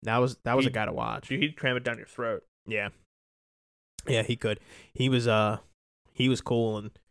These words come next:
Speaker 1: <sighs> he still has a special place in my heart.
Speaker 2: Oh, yeah, for sure. He
Speaker 1: I mean, just being a LeBron fan, like
Speaker 2: he made sure LeBron got his second ring.
Speaker 1: Dude. Everyone gives LeBron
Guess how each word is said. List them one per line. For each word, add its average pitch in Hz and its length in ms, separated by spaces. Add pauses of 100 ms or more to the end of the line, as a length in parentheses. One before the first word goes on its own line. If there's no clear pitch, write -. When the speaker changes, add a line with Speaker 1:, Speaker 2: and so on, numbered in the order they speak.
(960)
Speaker 1:
<sighs> 156 60 (180)
he - 160
still 135 180
has 123 100
a 113 60
special 113 260
place 113 220
in 120 60
my 107 140
heart. 110 280 (920)
Speaker 2:
Oh, 190 120
yeah, 143 320
for 156 80
sure. - 300 (500)
He 139 100
Speaker 1:
I 127 40
mean, 110 180 (200)
just 135 160
being 113 160
a 107 80
LeBron 107 360
fan, 104 340
like 101 320
Speaker 2:
he - 80
made 131 200
sure 135 120
LeBron 123 320
got 123 140
his 120 100
second 127 240
ring. 170 160 (320)
Speaker 1:
Dude. 107 320 (1080)
Everyone 254 340
gives 139 200
LeBron 110 460